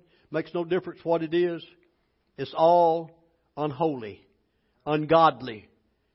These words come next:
impure. And it's not something that people need to be engaged in. Do you know, uh, I was shocked the other day. I was just scrolling on my telephone on Facebook,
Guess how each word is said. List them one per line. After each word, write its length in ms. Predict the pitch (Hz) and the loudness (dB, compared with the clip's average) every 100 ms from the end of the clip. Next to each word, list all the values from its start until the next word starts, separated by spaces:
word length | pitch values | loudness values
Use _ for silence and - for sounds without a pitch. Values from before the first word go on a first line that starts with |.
| - | -8
impure. 720 | 151 131 - 190 175 127 101 - _ _ _ - | -6 -4 4 6 6 4 -6 -18 _ _ _ -10
And 100 | 143 | -10
it's 120 | - | 0
not 220 | 196 180 - | 2 2 -2
something 400 | 190 185 175 147 | -2 -2 -6 -4
that 200 | 143 - | -4 -4
people 360 | 196 202 160 | -4 -4 -6
need 280 | 156 175 175 | -2 -2 -2
to 60 | 160 | -6
be 220 | 165 175 | -2 -2
engaged 580 | 160 147 170 170 135 - | -2 2 2 2 -2 -6
in. 180 | 135 113 - _ | -6 -6 -12 _
Do 80 | 143 | -2
you 120 | 196 | 2
know, 240 | 190 160 - - | 2 2 -2 -12
uh, 120 | 139 147 | -8 -2
I 160 | 147 185 | 4 4
was 140 | 160 - | 4 0
shocked 320 | 180 185 - | 2 2 2
the 100 | 160 | -2
other 140 | 156 135 | -2 -4
day. 360 | 139 175 147 - - | 2 2 2 -4 -8
I 160 | 135 160 | 0 0
was 80 | 160 | 0
just 220 | 156 - | -6 -4
scrolling 300 | 160 160 147 | -2 0 0
on 160 | 156 147 | -2 -2
my 160 | 135 - _ - | -4 -6 _ 0
telephone 600 | 185 165 147 135 131 135 - _ | 2 2 0 -2 -2 -6 -14 _
on 160 | 139 135 | -8 -4
Facebook, 600 | 135 175 180 170 202 190 | 0 0 0 2 2 2